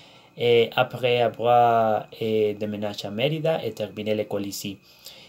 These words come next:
Ensuite, j'ai étudié tous les balo-, les baccalauréats au lycée Tulio Febres Cordero. J'ai fait trois niveaux à l'école maternelle et le professeur a dit que j'étais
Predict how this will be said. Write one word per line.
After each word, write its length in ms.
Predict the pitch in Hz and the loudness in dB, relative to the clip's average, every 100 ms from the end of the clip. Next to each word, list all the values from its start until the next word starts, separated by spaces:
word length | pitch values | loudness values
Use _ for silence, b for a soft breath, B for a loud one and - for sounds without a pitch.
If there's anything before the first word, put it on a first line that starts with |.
| B - | B -8
Ensuite, 480 | 120 - 180 185 - | -6 -4 -4 -4 -6
j'ai 100 | 120 | -8
étudié 440 | 120 110 113 110 | -6 -8 -2 -2
tous 160 | 107 139 | -2 -2
les 120 | 156 | 0
balo-, 440 | 135 123 120 117 - - | 0 0 0 -2 -4 -12
les 460 | 110 110 110 107 104 | -8 -2 0 0 -2
baccalauréats 960 | 104 107 - 104 104 110 131 139 135 - | -4 -4 -4 -4 -2 2 4 4 0 -6
au 280 | 113 110 107 | -6 -4 -4
lycée 640 | 104 104 - - 110 107 104 | -6 -8 -10 -2 2 2 0
Tulio 200 | 104 104 | -2 -4
Febres 340 | - 107 107 | -2 -2 -2
Cordero. 500 | - 104 113 160 175 175 - B B B B | -4 -6 0 4 4 0 -14 B B B B
J'ai 180 | 110 123 | -6 -6
fait 540 | 117 131 123 123 120 | -4 -2 0 2 0
trois 320 | 113 - 117 | 0 0 0
niveaux 260 | 110 104 104 | 0 -2 4
à 220 | 135 151 | 4 4
l'école 380 | 117 107 104 104 | 2 -2 -2 -4
maternelle 840 | 101 98 101 95 104 127 175 180 - | -6 -8 -10 -8 -4 -2 -2 -4 -10
et 320 | 101 98 98 | -10 -10 -8
le 120 | 101 | -8
professeur 560 | - 101 104 107 - 123 | -8 -12 -10 -8 -6 -4
a 80 | |
dit 240 | 113 120 117 | -4 -6 -8
que 100 | 113 | -8
j'étais 760 | 101 107 - 107 107 104 101 | -8 -8 -2 0 0 -2 -6